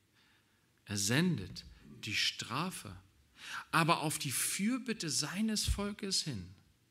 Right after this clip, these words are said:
seiner Diener, nimmt er die Strafe weg von denen, die sie verdient haben.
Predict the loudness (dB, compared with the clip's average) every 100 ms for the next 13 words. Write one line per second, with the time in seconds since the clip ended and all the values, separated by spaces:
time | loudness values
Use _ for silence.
0 | _ _ _ -2 2 4 4 4 2 2
1 | 0 0 -4 -10 -20 _ _ _ _ _
2 | _ _ _ _ _ -20 -6 4 6 6
3 | 2 2 2 2 2 0 -2 -4 -4 -4
4 | -8 -2 0 0 4 4 6 4 0 -4
5 | -18 -6 -2 0 0 -2 -4 -4 -4 -4
6 | -6 -8 -8 -10 -10